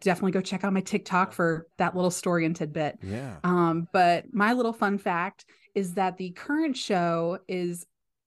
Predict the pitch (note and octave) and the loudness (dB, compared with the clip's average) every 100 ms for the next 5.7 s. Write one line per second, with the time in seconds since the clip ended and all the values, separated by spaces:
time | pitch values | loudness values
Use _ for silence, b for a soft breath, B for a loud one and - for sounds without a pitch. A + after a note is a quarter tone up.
0 | _ - A3 C4 B3+ B3 A#3+ A#3 F#3 F3+ | _ 0 2 2 2 2 0 -2 -8 -6
1 | A3+ A#3+ B3 A3+ G#3+ G#3+ G#3 G#3 F#3 - | -6 -4 -2 0 0 0 -2 -2 -8 -2
2 | G#3+ G#3 G3+ F3+ F3 E3+ D#3+ E3 D#3 B2 | 2 2 2 0 -2 -2 -2 -4 -6 -10
3 | - - - - - G#2 F#3+ C4+ E4+ F4 | -10 -12 -12 -16 -16 -6 -2 2 4 2
4 | C#4+ _ - A3 A3 D3+ C#3+ B2 G2 _ | -2 _ 0 2 2 0 -2 -2 -4 _
5 | _ - D3+ C#3 C#3 C#3+ | _ -6 -4 -4 -4 -6